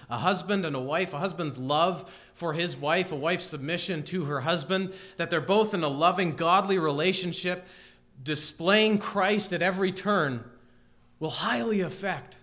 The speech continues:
the children in that family. And so Paul begins there and says, "Your marriage needs to be set up in a way that it honors God," and that in turn it comes down and says,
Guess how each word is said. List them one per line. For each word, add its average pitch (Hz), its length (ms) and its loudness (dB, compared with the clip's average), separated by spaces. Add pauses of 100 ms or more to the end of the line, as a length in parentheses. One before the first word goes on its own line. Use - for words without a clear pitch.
(840)
the 120 80 -14
children 113 680 -10
in 123 120 -8
that 110 180 -10
family. 95 340 -16 (680)
And 135 100 -10
so 156 120 -4
Paul 156 260 -6
begins 143 420 -2
there 147 160 0
and 131 80 -4
says, 147 260 -4
"Your 165 80 -6
marriage 165 600 -2
needs 151 240 -4
to 160 80 -8
be 139 100 -6
set 160 320 -4
up 156 160 -4
in 147 100 -6
a 131 60 -6
way 151 300 -6
that 143 160 -8
it 127 120 -8
honors 143 400 -6
God," 139 520 -2 (340)
and 156 80 -4
that 156 140 2
in 151 120 2
turn 180 300 2
it 156 100 -2
comes 151 300 0
down 151 360 0
and 127 120 -4
says, 147 460 -6